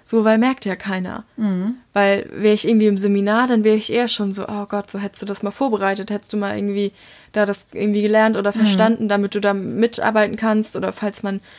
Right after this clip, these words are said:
Speaker 1: doch irgendwie drangenommen wird oder
Speaker 2: Mhm.
Speaker 1: dann irgendwie was sagen will, dass man da nicht ganz irgendwie
Speaker 2: Mhm.
Speaker 1: planlos hängt." Ähm, weil ich finde, einerseits lerne ich mehr, hab ich das Gefühl, weil ich mich intensiver damit beschäftigen muss, weil ich den Anspruch auch an mich hab, das zu verstehen.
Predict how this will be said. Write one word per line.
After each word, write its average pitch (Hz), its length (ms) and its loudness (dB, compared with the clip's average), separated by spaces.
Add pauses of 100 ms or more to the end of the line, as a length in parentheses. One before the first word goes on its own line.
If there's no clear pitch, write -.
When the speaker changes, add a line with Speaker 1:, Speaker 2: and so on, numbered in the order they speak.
(220)
Speaker 1:
doch 214 200 -6
irgendwie 208 220 0
drangenommen 208 540 0
wird 202 240 2
oder 185 300 2
Speaker 2:
Mhm. 208 40 4
Speaker 1:
dann 196 280 4
irgendwie 202 340 0
was 196 160 -4
sagen 208 300 2
will, 202 100 4
dass 202 160 -6
man 202 140 -2
da 202 100 0
nicht 202 180 -4
ganz 214 220 -4
irgendwie 185 380 -6
Speaker 2:
Mhm. 196 360 2
Speaker 1:
planlos 214 640 0
hängt." 214 300 0 (600)
Ähm, 202 640 0 (960)
weil 214 140 4
ich - 80 0
finde, 247 180 2
einerseits 262 560 0 (160)
lerne 220 360 2
ich - 140 -2
mehr, 214 300 0
hab 285 80 -4
ich 285 100 -6
das - 160 -8
Gefühl, 285 380 -2
weil 226 100 0
ich 214 120 -4
mich 214 160 -4
intensiver 254 500 2
damit 220 240 0
beschäftigen 208 540 -2
muss, 285 280 0
weil 202 100 -2
ich 208 100 -8
den 208 160 -4
Anspruch 214 320 -2
auch 214 100 -2
an 208 140 0
mich 226 180 -2
hab, 226 100 -6
das 202 160 -4
zu 208 100 -6
verstehen. 220 540 0